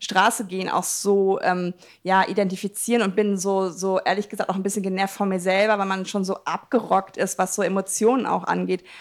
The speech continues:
Also wie, du hast ja Gott sei Dank die, die Nähe zu,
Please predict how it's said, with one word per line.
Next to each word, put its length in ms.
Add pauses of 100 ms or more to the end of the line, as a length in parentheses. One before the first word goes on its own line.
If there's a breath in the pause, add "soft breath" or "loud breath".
(140 loud breath)
Also 240
wie, 220
du 160
hast 160
ja 60
Gott 180
sei 80
Dank 260
die, 240
die 100
Nähe 420
zu, 200